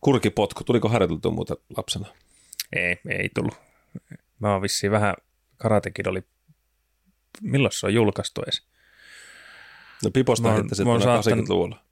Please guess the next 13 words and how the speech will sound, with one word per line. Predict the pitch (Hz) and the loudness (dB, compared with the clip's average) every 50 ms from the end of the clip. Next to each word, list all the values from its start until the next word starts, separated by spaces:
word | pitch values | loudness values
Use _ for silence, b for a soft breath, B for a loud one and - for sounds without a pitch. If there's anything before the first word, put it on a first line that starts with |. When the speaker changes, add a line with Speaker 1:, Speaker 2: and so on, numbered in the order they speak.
| _ _ - | _ _ -4
Speaker 2:
Niin, | 117 123 120 107 98 90 92 92 95 98 | 0 2 4 4 4 2 0 -2 -2 -2
mä | 98 | -2
oon | 92 | 0
kahdeksankymmentäkuusi | 98 104 101 107 - 101 104 95 - - | 0 0 0 0 0 2 0 0 0 0
syntynyt, | - 104 95 95 92 85 82 85 85 85 | 0 0 2 0 0 -2 -2 -4 -4 -6
niin | 80 82 | -6 -4
voi | 90 87 87 87 | -2 -2 0 0
olla, | 87 87 87 85 | 0 0 -2 -4
että | - - 92 | -6 -8 -8
mä | 90 90 | -6 -6
oon | 87 | -4
ollut | 90 90 90 92 92 | -4 -4 -4 -4 -4
niin | 92 92 90 90 - | -4 -4 -6 -6 -8